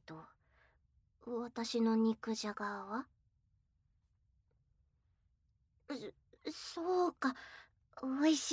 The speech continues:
いか。よかった。うん、でも、そこまでベタ褒めしなくてもいいんだからな。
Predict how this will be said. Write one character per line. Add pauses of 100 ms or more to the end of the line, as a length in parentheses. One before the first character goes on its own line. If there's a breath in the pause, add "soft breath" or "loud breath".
い
か。 (560)
よ
か
っ
た。 (1200 loud breath)
う (220)
ん、 (240)
で
も、 (520 loud breath)
そ
こ
ま
で
ベ
タ
褒
め
し
な
く
て
も
い
い
ん
だ
か
ら
な。